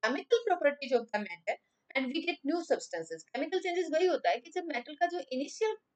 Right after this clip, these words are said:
जो प्रोडक्ट है, रिएक्टेंट है, वो चेंज हो जाता है, उसकी केमिकल प्रॉपर्टीज चेंज हो जाता है, उसकी कॉन्स्टिट्यूशन चेंज हो जाती है और वो कन्वर्ट होता है किसी नए प्रोडक्ट में। अब नया प्रोडक्ट है वो इनिशियल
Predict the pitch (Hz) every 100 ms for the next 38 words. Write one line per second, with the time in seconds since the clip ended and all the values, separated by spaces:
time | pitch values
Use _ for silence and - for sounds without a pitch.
0 | _ - 214 247 262 262 - 240 226 208
1 | 214 214 233 220 214 226 233 226 - 269
2 | 294 370 - _ _ 277 359 - 370 427
3 | 349 233 175 - - - 392 - 240 320
4 | 415 415 262 285 330 370 320 262 226 190
5 | - - - 330 277 277 381 392 403 403
6 | - 262 233 196 185 175 180 165 - -
7 | - 330 370 320 285 359 370 359 349 330
8 | 330 311 294 330 359 247 208 180 202 185
9 | 247 254 285 349 359 349 330 339 339 359
10 | 262 254 285 370